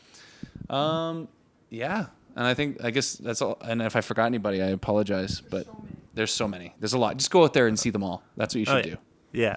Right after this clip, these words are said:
Speaker 1: do.
Speaker 2: Yeah. <laughs> Yeah, there's a lot of great music that comes from the city for sure.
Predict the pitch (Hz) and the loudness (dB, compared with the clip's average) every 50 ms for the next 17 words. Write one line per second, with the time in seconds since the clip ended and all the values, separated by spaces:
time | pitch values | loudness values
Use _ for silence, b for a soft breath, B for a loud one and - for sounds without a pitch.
0 | - 139 - - 185 170 147 - - - 147 - 180 - 143 - - - - - | -2 0 4 6 6 6 6 4 4 2 4 2 2 0 0 -2 -2 -2 -4 -6
1 | - - - - - - - - - - - - - 156 220 277 285 277 220 B | -8 -8 -12 -12 -12 -14 -18 -18 -18 -16 -20 -16 -14 -14 -12 -10 -10 -10 -12 B
2 | B 110 101 95 - - 117 123 120 123 123 123 120 117 104 - 101 95 95 - | B -4 -2 -2 -2 -2 -2 -2 0 2 4 4 4 4 2 0 -2 -2 -2 -2
3 | 95 90 87 90 90 85 87 87 - 101 98 95 87 - 98 92 90 87 87 - | -4 -6 -6 -6 -8 -8 -8 -8 -6 -6 -6 -6 -6 -8 -8 -6 -6 -8 -8 -8
4 | - 95 87 87 90 87 - - - 95 90 - - - 87 - - | -6 -8 -6 -4 -4 -6 -6 -8 -8 -8 -8 -8 -8 -12 -12 -12 -14